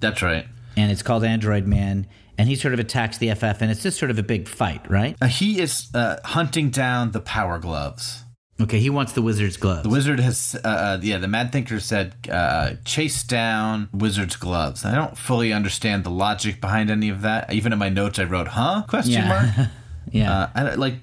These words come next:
Speaker 1: I don't know if the Mad Thinker shows up in this.
Speaker 2: Yeah, is that just a mistake of Stan's dialogue? It doesn't,
Speaker 1: Could be,
Speaker 2: Stan
Speaker 1: or
Speaker 2: doesn't usually
Speaker 1: it could be a mistake, or it could be just, like, Jack Kirby, uh, was trying to figure out some reason why. It all sort of doesn't make sense, because even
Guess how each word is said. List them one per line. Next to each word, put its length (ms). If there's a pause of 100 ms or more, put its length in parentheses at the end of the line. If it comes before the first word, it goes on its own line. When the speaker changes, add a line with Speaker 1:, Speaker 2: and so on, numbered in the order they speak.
(160)
Speaker 1:
I 80
don't 100
know 60
if 80
the 80
Mad 400
Thinker 360
shows 360
up 180
in 140
this. 480 (120)
Speaker 2:
Yeah, 120
is 60
that 120
just 180
a 40
mistake 640
of 80
Stan's 360
dialogue? 460
It 80
doesn't, 160
Speaker 1:
Could 140
be, 80
Speaker 2:
Stan 160
Speaker 1:
or 100
Speaker 2:
doesn't 200
usually 380
Speaker 1:
it 140
could 160
be 60
a 40
mistake, 380
or 60
it 100
could 180
be 120
just, 180
like, 340
Jack 300
Kirby, 560 (320)
uh, 480 (420)
was 160
trying 220
to 60
figure 260
out 140
some 220
reason 400
why. 560 (340)
It 100
all 160
sort 180
of 80
doesn't 200
make 120
sense, 200
because 400
even 420